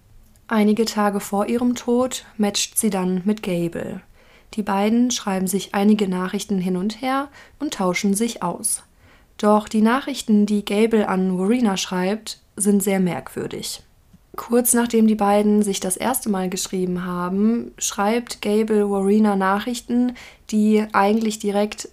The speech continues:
alle Alarmglocken klingeln lassen sollten. Gable schreibt: „Du siehst lecker aus. Ich möchte schmutzige Sachen mit dir machen.“ Woraufhin Warina dann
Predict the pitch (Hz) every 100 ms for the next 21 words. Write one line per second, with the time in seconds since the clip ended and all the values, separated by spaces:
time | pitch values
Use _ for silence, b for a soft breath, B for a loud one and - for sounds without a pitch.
0 | _ 226 240 - 208 190 185 185 185 185
1 | 196 190 - - 196 160 156 165 165 170
2 | 170 170 170 175 180 185 - _ _ _
3 | _ _ - 226 220 226 226 - 214 214
4 | 240 240 - - _ _ - 226 208 214
5 | 214 214 220 185 - 175 175 180 - -
6 | 214 208 208 208 208 220 226 220 208 196
7 | 202 214 175 170 180 170 165 180 175 180
8 | - b b b b b - 196 196 226
9 | 233 226 - 196 202 220 214 190 185 185
10 | 190